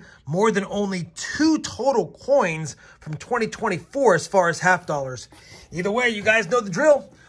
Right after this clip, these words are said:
Let's get on with the hunt. We do have silver on the board, so hopefully we can get one or two more before we're done with the hunt. Well, roll number thirty is gonna give us silver, and I didn't film it ahead of time because the weight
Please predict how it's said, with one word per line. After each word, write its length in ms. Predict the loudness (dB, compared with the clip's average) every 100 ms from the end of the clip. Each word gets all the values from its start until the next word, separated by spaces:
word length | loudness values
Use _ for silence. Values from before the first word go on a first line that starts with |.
| -16
Let's 160 | -12 -4
get 140 | 0
on 140 | 0
with 100 | 0
the 100 | -2
hunt. 320 | 0 2 0 -4 -14
We 80 | -4
do 100 | 0
have 160 | 0
silver 300 | 0 -2 0
on 100 | -2
the 80 | -2
board, 500 | -2 2 2 0 -4 _
so 140 | -18
hopefully 420 | -4 0 0 -2
we 80 | -6
can 80 | -4
get 220 | -6 -4
one 240 | 0 0
or 80 | 0
two 260 | -4 -2 -2
more 460 | 2 4 4 0 -8 2
before 360 | 4 6 6 8
we're 140 | 6
done 180 | 6 -2
with 120 | 0
the 160 | 2 2
hunt. 320 | 0 -4 -12 _ -18 -12 -10 -8 -6 -4 -6 -8 -16 _ _ _
Well, 300 | 2 4 2
roll 220 | 2 0
number 160 | 2 0
thirty 260 | 4 2
is 100 | 2
gonna 140 | 0 0
give 140 | -2
us 100 | -2
silver, 400 | -2 2 2 0
and 380 | 0 0 0 -2
I 320 | 0 2 0
didn't 320 | -2 -6 -8
film 300 | -10 -4 -4
it 100 | -2
ahead 280 | -2 0 -2
of 100 | -2
time 280 | 0 0 0
because 440 | -4 -4 -2 0 -2
the 100 | -6
weight 460 | -6 -6 -6 -10